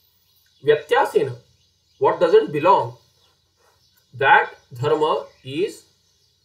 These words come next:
seen in the adhara, that adheya dharma is seen in the adhara. To this there is an objection. Nanu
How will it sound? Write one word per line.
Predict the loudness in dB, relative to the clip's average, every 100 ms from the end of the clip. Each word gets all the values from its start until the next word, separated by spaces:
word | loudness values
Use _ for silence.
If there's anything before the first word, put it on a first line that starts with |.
| _ _ _ _
seen | -20 -12 -6 -4 -4
in | -4 -4 -4 -4
the | -6 -6 -8 -6
adhara, | -4 -2 -2 -2 0 -2 -4 -8 _
that | -4 -4 -4 _ _ _ _ _ _
adheya | -2 -2 2 4 4 2
dharma | 0 -2
is | -2 -6
seen | -12 -8
in |
the | -4 -4 -6 _ _ _ _ _
adhara. | -6 -4 -2 -4 -4 -8 _ _ _ _ _ _ _ _ _ _ _ _ _ _ _ _ _ _ _ _
To | 4
this | 6 4 2
there | -4
is | -2
an | -2 -4 -4
objection. | -4 -2 -6 -6 -8 -2
Nanu | 0 2 2